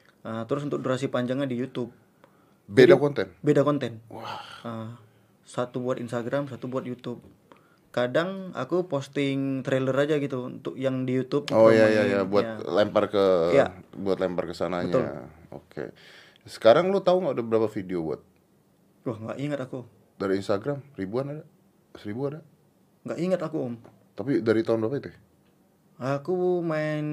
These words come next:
Speaker 1: buat video di Instagram tuh dari tahun dua ribu delapan belas awal.
Speaker 2: Dua ribu, oh, delap-, dua ribu delapan belas. Oke. Gua mau nanya sih, eh, rasanya, eh,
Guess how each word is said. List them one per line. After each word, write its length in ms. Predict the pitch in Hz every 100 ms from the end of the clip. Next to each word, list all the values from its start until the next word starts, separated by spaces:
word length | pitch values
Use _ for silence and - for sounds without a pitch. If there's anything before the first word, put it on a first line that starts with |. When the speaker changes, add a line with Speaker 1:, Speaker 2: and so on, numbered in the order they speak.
| 151 143
Speaker 1:
buat 240 | 131 151
video 320 | 151 147 151 147
di 80 |
Instagram 480 | 143 135 135 135 135
tuh 80 | 160
dari 240 | 147 127
tahun 480 | 127 127 117 117 117
dua 320 | 120 120 117
ribu 320 | 117 117 113 117
delapan 320 | 113 117 117
belas 160 | 113 -
awal. 340 | 110 110 110
Speaker 2:
Dua 160 | - 104
ribu, 160 | 104 95
oh, 80 |
delap-, 240 | 110 85 90
dua 80 | 95
ribu 160 | 90
delapan 300 | 92 90 - 90
belas. 640 | 87 95 87 - - - -
Oke. 400 | - _ - - - - - - - -
Gua 120 | 180
mau 120 | 208
nanya 220 | 147 151
sih, 220 | 147 139 - - -
eh, 640 | 117 127 131 123 117 113 - - _ _
rasanya, 1000 | - - 143 151 151 156 165 202 196 - - _
eh, 360 | - 110 110